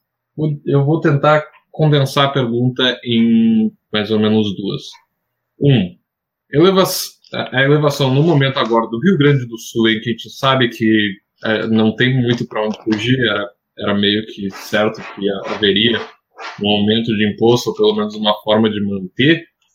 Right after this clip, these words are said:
ah, ah, essa majoração. Então,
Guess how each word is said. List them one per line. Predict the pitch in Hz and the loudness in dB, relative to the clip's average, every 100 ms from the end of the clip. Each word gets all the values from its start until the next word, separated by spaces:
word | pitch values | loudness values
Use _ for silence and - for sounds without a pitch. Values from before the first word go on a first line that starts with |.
| - - - - | -16 -16 -20 -8
ah, | 104 101 95 92 90 - _ _ 92 _ - | -4 0 0 0 -2 -6 _ _ -20 _ 0
ah, | 107 101 107 107 107 | 2 2 0 -2 -4
essa | - | -2
majoração. | 101 101 101 98 - - 175 190 - _ _ _ _ _ _ _ _ _ | 0 0 0 -2 -2 0 0 0 -6 _ _ _ _ _ _ _ _ _
Então, | 120 120 131 - - | -10 -2 0 0 -6